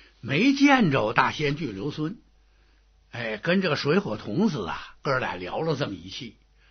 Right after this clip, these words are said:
水火童子向杨戬一介绍这土行孙呐，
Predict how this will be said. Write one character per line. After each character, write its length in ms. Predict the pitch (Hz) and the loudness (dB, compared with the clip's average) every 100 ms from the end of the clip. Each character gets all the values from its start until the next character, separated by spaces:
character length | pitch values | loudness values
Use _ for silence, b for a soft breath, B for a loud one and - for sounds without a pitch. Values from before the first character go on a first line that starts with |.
| b b b b | b b b b
水 220 | - 139 | -4 0
火 160 | 160 135 | 2 0
童 240 | - 139 | 0 -2
子 160 | 151 123 | -2 -2
向 180 | 123 123 | -2 -2
杨 220 | 110 170 | 0 0
戬 260 | 131 82 104 | -2 -6 -4
一 120 | 170 | 2
介 280 | 254 269 156 | 6 6 6
绍 240 | - 107 | 2 0
这 140 | 117 | -2
土 200 | - - | -4 -6
行 200 | - - | -8 -6
孙 260 | 117 113 | -4 -4
呐， 80 | 101 | -4